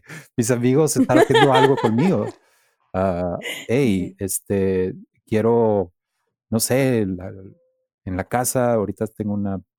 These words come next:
Speaker 1: por el covid y todo, pues, ten-, me, me tuve que venir para acá, para Mexicali, entonces, así como que, eh, pues,
Speaker 2: Sí.
Speaker 1: pues, estando atorado en una casa, es como que, eh, pues, tienes que hacer cosas en la casa, ¿no? Como que, <laughs> ay, ay, ay, poner plantitas y así.
Speaker 2: <laughs>
Speaker 1: Y eso es algo que también he
Speaker 2: Sí.
Speaker 1: invitado a mi familia de que, "Hey, vamos a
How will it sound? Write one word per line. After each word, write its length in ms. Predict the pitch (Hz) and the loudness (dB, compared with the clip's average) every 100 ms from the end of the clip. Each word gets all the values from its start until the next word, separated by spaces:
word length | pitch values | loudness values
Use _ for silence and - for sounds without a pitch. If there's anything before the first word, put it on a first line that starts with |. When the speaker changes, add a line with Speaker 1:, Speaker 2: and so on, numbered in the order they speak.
| _ - | _ -12
Speaker 1:
por 140 | 87 | -12
el 80 | - | -6
covid 280 | 104 104 92 | -4 -4 -4
y 100 | 85 | -6
todo, 220 | 95 98 | -8 -8
pues, 140 | - - | -14 -12
ten-, 280 | 92 90 104 | -10 -10 -14
me, 100 | 87 | -14
me 120 | 87 | -14
tuve 180 | - 92 | -10 -8
que 100 | 98 | -6
venir 200 | 92 90 | -8 -8
para 200 | - 95 | -10 -14
acá, 160 | - 90 | -12 -12
para 440 | - 95 87 - _ _ _ - | -10 -10 -10 -16 _ _ _ -16
Mexicali, 440 | 80 95 95 110 | -14 -10 -8 -6
entonces, 300 | 110 98 92 | -6 -8 -10
así 80 | 95 | -10
como 200 | 107 98 | -8 -6
que, 140 | - 123 | -4 -2
eh, 40 | |
pues, 280 | - - - _ _ | -2 -6 -8 _ _
Speaker 2:
Sí. 120 | - | -4
Speaker 1:
pues, 140 | 98 92 | -2 -2
estando 340 | - 107 117 | -2 0 0
atorado 380 | - 92 98 107 | 0 0 0 0
en 60 | |
una 120 | 110 - | -2 -4
casa, 260 | 110 - | -6 -6
es 80 | - | -8
como 220 | 104 98 | -6 -6
que, 220 | - 85 95 | -8 -8 -8
eh, 40 | |
pues, 200 | - - | -10 -16
tienes 240 | - 90 | -12 -10
que 100 | - | -8
hacer 240 | 92 98 87 _ _ _ _ - | -10 -8 -12 _ _ _ _ -6
cosas 340 | 101 107 - | -4 -2 -6
en 80 | 92 | -8
la 80 | 87 | -8
casa, 280 | 104 113 | -8 -6
¿no? 120 | 113 117 | -8 -6
Como 180 | 110 | -8
que, 100 | - | -8
<laughs> 160 | 104 95 | -8 -6
ay, 300 | 87 110 85 _ _ _ | -6 -8 -12 _ _ _
ay, 140 | 92 90 | -8 -6
ay, 120 | 90 | -6
poner 240 | - 92 | -4 -2
plantitas 480 | - 104 135 147 226 | 0 -2 -2 -2 0
y 40 | 254 | 2
así. 300 | - 277 269 | 2 0 -2
Speaker 2:
<laughs> 220 | 262 - - | -8 -10 -4
Speaker 1:
Y 60 | 127 | -2
eso 60 | |
es 60 | 131 | 0
algo 260 | 139 139 139 | 0 0 -2
que 100 | 127 | -4
también 340 | 104 110 117 | -2 -2 -2
he 20 | |
Speaker 2:
Sí. 0 | |
Speaker 1:
invitado 320 | 120 98 117 123 | -2 -2 -2 -2
a 60 | |
mi 120 | 117 | -4
familia 400 | 95 120 147 156 | -4 -4 -4 -4
de 100 | 117 - | -6 -8
que, 100 | 190 | -6
"Hey, 100 | 202 | -4
vamos 260 | 196 214 | -4 -6
a 100 | 156 | -8